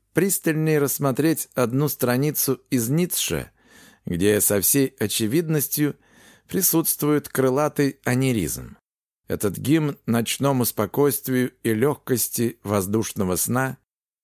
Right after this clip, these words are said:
послужит нам введением в изучение активных зорь, бодрого пробуждения, вертикальной ницшеанской жизни. Да и как в сущности не предположить грезу полета в первом абзаце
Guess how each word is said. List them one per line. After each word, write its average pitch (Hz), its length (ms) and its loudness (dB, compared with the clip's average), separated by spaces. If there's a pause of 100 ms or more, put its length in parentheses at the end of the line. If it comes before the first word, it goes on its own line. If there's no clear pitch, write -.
(100)
послужит 170 540 0
нам 156 320 0 (220)
введением 135 840 0
в 127 100 -2
изучение 147 720 0
активных 120 720 -2
зорь, 147 400 0 (320)
бодрого 139 560 2
пробуждения, 131 960 0 (420)
вертикальной 156 920 0 (160)
ницшеанской 139 1200 0
жизни. 78 680 -2 (500)
Да - 140 2
и 170 100 2
как 202 240 0
в - 60 -2
сущности 156 880 2 (120)
не 139 120 2
предположить 131 1000 0
грезу 139 480 2
полета 143 560 0
в - 100 -14
первом 151 460 2
абзаце 143 680 2